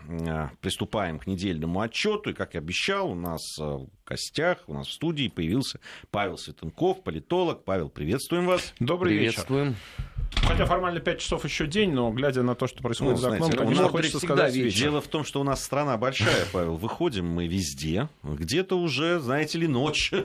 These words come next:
Speaker 2: Ну, прекрасно.
Speaker 1: <laughs> Вот. Так что, м, э, так что не, не сильно вы ошиблись, прямо скажем. А, давайте начнем с американских дел. Уж больно интересно развиваются события вокруг, э, Флина.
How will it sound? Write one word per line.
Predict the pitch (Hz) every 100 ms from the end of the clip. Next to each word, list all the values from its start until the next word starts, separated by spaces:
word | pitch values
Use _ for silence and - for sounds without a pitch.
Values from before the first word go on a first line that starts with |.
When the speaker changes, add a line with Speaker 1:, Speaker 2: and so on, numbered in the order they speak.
| 175
Speaker 2:
Ну, | - 123 165 - - -
прекрасно. | 117 113 95 87
Speaker 1:
<laughs> |
Вот. | 98 - - 95 - -
Так | - 123
что, | - - 131 - - - - - -
м, | 107 107
э, | 107 107 107
так | 117 117
что | -
не, | 120 123 123
не | 127
сильно | 131 117 92 85
вы | 92
ошиблись, | 98 - 165 101 -
прямо | 98 87 82
скажем. | - 78 65 67 - - - - -
А, | 98 104 107 101 - - _ _ _ - _ _ _ _ _ - _ _
давайте | 123 233 254
начнем | 156 135 202 165
с | - -
американских | 135 139 139 107 - 87
дел. | 113 185
Уж | 113 85
больно | 87 160 113 104
интересно | 98 110 107 82 - 76 71 67 65
развиваются | 78 85 92 104 95 85 -
события | - 117 165 180 113 101
вокруг, | 85 95 - 101 104 - -
э, | 85
Флина. | - 147 214 190 123 98